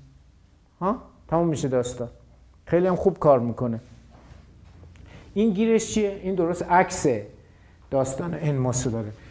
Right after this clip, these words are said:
اگه بخوام این دیوایسمو، اگر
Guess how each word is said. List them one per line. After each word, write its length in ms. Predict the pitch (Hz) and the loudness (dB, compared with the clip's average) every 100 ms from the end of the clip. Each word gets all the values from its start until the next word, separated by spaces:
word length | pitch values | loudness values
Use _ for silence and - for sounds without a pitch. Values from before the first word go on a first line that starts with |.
| - - | -20 -2
اگه 180 | 170 190 | 2 2
بخوام 300 | 196 180 196 | 0 0 -2
این 460 | 202 185 - 190 160 | -2 -8 -8 -4 -4
دیوایسمو، 760 | 139 147 160 156 170 147 131 131 | -2 0 0 0 -2 -2 -4 -2
اگر 420 | 147 156 151 | 0 0 0